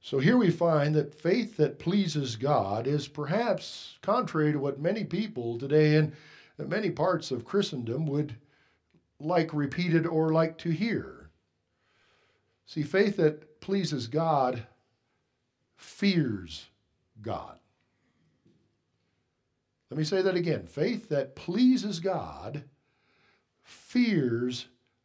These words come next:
God. It wasn't that many years ago, and matter of fact, just in a previous generation, where it was a title to be sought after, to be referred to as a God-fearing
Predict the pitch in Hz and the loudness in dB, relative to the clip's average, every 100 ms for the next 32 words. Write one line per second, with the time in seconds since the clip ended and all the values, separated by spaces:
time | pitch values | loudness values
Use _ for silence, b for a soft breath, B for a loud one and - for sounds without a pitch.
0 | - 151 160 127 - - - - - _ | -14 -2 0 0 -4 -16 -20 -20 -20 _
1 | _ _ _ _ _ _ _ _ _ _ | _ _ _ _ _ _ _ _ _ _
2 | _ _ _ 208 254 190 156 139 127 135 | _ _ _ -10 -6 -4 2 2 2 -2
3 | 139 120 151 156 117 107 120 147 139 131 | -2 0 0 0 -2 -4 -4 -2 -4 -6
4 | 120 120 151 139 143 151 165 151 151 135 | -8 -4 -2 -2 -2 -2 -2 -4 -6 -10
5 | - 160 170 151 135 123 110 143 143 127 | -4 2 2 2 -2 -4 -4 -2 -2 0
6 | 139 147 147 104 110 110 b b b b | 0 0 -2 -8 -10 -12 b b b b
7 | b b b _ 147 147 147 147 151 151 | b b b _ -4 0 2 2 2 0
8 | 143 147 147 147 131 - - _ _ _ | 2 2 2 0 -2 -12 -18 _ _ _
9 | _ _ _ _ 151 - 214 240 220 175 | _ _ _ _ -6 -2 0 0 0 -2
10 | - 147 151 - 175 170 147 113 110 - | -2 -2 -2 -4 -4 -2 -2 -4 -6 -4
11 | 131 127 127 139 135 135 131 226 247 165 | -4 -4 -8 -6 -4 -6 -6 -8 -6 -8
12 | - 131 131 143 139 127 131 123 120 156 | -4 -2 -2 -4 -6 -4 -8 -6 0 2
13 | 175 180 156 147 - - - - 160 156 | 4 2 0 -4 -10 -20 -20 -4 2 4
14 | 151 151 143 143 139 | 6 4 2 -2 -4